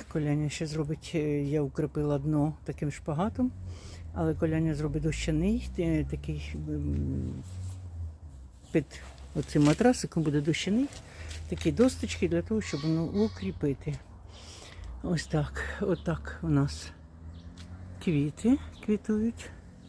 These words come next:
Кругом там у нас бесідка. Це для тих, хто вперше у нас на каналі, то в нас тут бесідочка така є. Теж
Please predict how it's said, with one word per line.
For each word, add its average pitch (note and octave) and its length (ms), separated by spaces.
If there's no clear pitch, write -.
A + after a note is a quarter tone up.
Кругом F3 420
там A3 220
у F#3 80
нас D#3 260
бесідка. G3+ 760
Це F#3+ 140
для F3 160
тих, F3+ 180
хто - 240
вперше D#3 800
у F#3+ 100
нас F#3+ 300
на E3 80
каналі, A3+ 500
то D#3+ 100
в D#3+ 60
нас G3 200
тут D3 240
бесідочка E3+ 680
така - 240
є. C4 280
Теж - 380